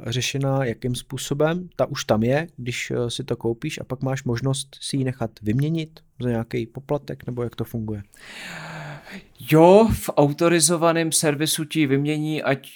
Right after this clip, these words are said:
Speaker 2: myslím si, že první výměna je zadáčo a druhá už je placená a kolik to stojí, eh, teď nevím, myslím něco kolem osmi nebo dvanácti stovek.
Speaker 1: Ty
Speaker 2: Jo,
Speaker 1: krása.
Speaker 2: ale, ale první tu výměnu máš zadáčo.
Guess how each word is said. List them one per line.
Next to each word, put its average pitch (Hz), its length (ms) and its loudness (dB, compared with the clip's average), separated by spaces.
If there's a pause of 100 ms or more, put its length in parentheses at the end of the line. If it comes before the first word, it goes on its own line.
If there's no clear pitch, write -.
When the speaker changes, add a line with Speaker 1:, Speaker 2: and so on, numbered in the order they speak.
(100)
Speaker 2:
myslím 131 340 0
si, 143 120 -4
že 143 140 0
první 135 340 -4
výměna 135 380 0
je 139 120 2
zadáčo 120 580 0
a - 60 -4
druhá 117 320 -2
už - 220 -6
je 123 60 -6
placená 110 580 -4
a - 120 -6
kolik 104 240 -4
to 113 120 -6
stojí, 104 720 -4
eh, 101 160 -8 (120)
teď 104 200 -8
nevím, 98 260 -2
myslím 110 340 -2 (340)
něco 113 240 -4
kolem 117 320 2
osmi 113 320 -2
nebo 113 200 0
dvanácti 107 520 -4
stovek. 101 560 -6 (600)
Speaker 1:
Ty - 80 -10
Speaker 2:
Jo, 107 300 -2
Speaker 1:
krása. 143 260 -6
Speaker 2:
ale, 131 320 6
ale 143 280 4 (160)
první 143 300 2
tu 147 120 -2
výměnu 147 360 2
máš 147 220 2
zadáčo. 143 420 0